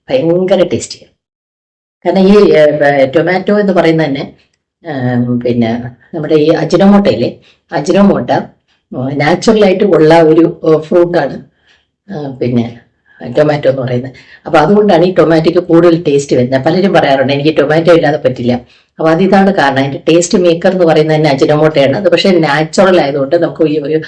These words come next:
പ്രശ്നമില്ല. അല്ലാതെ നമ്മൾ അഡീഷണൽ ആയിട്ട് ആഡ് ചെയ്ത് കഴിക്കുന്നതിനാണ്,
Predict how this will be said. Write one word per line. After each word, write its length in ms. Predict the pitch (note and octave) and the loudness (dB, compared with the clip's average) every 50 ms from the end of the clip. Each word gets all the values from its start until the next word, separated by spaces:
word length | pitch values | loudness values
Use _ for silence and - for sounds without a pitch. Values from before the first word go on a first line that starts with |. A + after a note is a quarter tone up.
| - - - - - _ _ _ - | -10 -18 -20 -20 -20 _ _ _ -4
പ്രശ്നമില്ല. 580 | C#3 B2+ - - C#3+ B2 A2+ G#2+ A#2+ B2 A#2+ - | -4 -2 -2 0 0 0 0 0 -2 -4 -4 0
അല്ലാതെ 300 | D3 E3 E3+ E3 E3+ F3 | 2 4 4 4 4 4
നമ്മൾ 160 | E3+ F3 E3 | 2 2 2
അഡീഷണൽ 440 | D3 C#3+ D#3 D#3+ D#3 - G3+ F#3 F3+ | 2 2 0 0 0 0 0 2 2
ആയിട്ട് 360 | F#3 F#3 F#3 A3+ - - - - _ _ _ _ _ _ - - | 2 2 2 2 0 0 -2 -8 _ _ _ _ _ _ -8 -4
ആഡ് 200 | D3 D3+ D#3+ E3 | 0 0 2 4
ചെയ്ത് 240 | F#3+ F#3 G3 F#3 | 4 4 4 2
കഴിക്കുന്നതിനാണ്, 640 | D#3+ C#3+ C3+ D#3+ D3+ D#3 D#3 D3 C3+ B2+ B2 A#2+ A#2 | 2 0 0 -2 -4 -4 -4 -4 -4 -6 -6 -6 -8